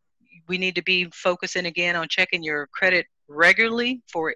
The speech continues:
errors and inaccuracies. You know, so i-, it is, it is something right now in the time that we're living in.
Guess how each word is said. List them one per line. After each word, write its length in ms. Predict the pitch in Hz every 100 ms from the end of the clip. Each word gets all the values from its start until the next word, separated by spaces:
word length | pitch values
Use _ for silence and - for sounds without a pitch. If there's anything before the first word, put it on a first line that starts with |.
| -
errors 340 | 170 175 185
and 100 | 175
inaccuracies. 1000 | 160 - 160 190 247 247 - 262 269 - - - - _ _ _ _
You 160 | - 208
know, 160 | 202 185
so 320 | - 202 -
i-, 160 | 143 -
it 160 | 220 254
is, 340 | 254 214 - _ _ _ _ _
it 160 | 247 269
is 120 | -
something 440 | - 240 233 208
right 240 | 190 190 -
now 460 | 180 175 175 175 _ 175
in 160 | 170
the 120 | 160
time 340 | 156 - 196 196
that 120 | 165
we're 160 | 170 175
living 340 | 165 160 160
in. 280 | 151 151